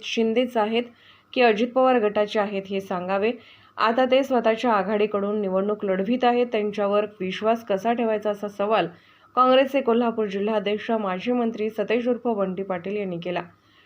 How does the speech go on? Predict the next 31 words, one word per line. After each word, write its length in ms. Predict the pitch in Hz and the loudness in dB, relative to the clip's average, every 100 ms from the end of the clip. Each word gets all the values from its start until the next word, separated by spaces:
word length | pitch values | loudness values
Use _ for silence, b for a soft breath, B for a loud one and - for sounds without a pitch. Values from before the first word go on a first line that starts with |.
| b _ | b _
तसेच 340 | 220 233 240 196 | 0 2 2 2
जातीय 380 | 202 196 247 | 0 2 0
तेढ, 280 | 254 240 240 233 | 2 2 2 0
समाजात 380 | 214 202 196 202 196 190 | -2 0 0 -2 -4 -8
भांडणे 340 | 190 202 233 | -4 0 2
लावण्याचा 460 | 233 208 214 214 220 | 2 2 0 -2 -2
एकमेव 380 | 196 196 202 190 | -2 -4 -2 -2
अजेंडा 460 | 180 196 202 208 226 B B B 214 | -2 -4 -2 -4 -4 B B B 0
महायुतीचा 600 | 220 247 254 254 247 240 | 4 4 2 0 2 2
आहे. 240 | 233 233 | 4 2
आपले 280 | 226 220 202 | 2 0 -2
भवितव्य 520 | 185 190 208 214 226 | -2 -4 -2 0 -2
सुखकारक 520 | 233 196 214 254 254 | -2 -4 -2 0 0
करण्यासाठी 760 | 247 208 208 208 220 214 170 170 B B B | 0 0 0 -2 -4 -2 -4 -4 B B B
आणि 180 | 226 262 | 0 2
भविष्य 460 | 269 254 254 269 | 4 2 2 0
घडवण्यासाठी 680 | 240 226 214 214 214 202 196 | 2 2 0 0 -2 -2 -4
ही 180 | 202 214 | -6 -4
निवडणूक 500 | 208 180 196 220 220 | -4 -2 -2 -2 -4
महत्त्वाची 520 | 190 185 185 214 233 | -6 -4 -2 -2 0
आहे. 280 | 226 208 220 B B B _ | 0 2 -2 B B B _
बदल 280 | 226 220 254 | 2 4 4
हवा 280 | 269 233 247 247 | 4 4 4 4
तर 120 | 226 | 2
आमदार 360 | 208 202 196 202 | 2 2 0 -2
हवा 280 | 202 208 | 0 2
असा 200 | 185 175 | 2 0
दृष्टिकोन 540 | 196 190 190 226 240 233 | -2 -4 -4 -2 0 2
ठेवून 260 | 226 214 | 0 -2
परिवर्तन 560 | 220 196 185 190 202 233 | 0 0 0 -2 -2 0
करा. 220 | 226 220 | 0 0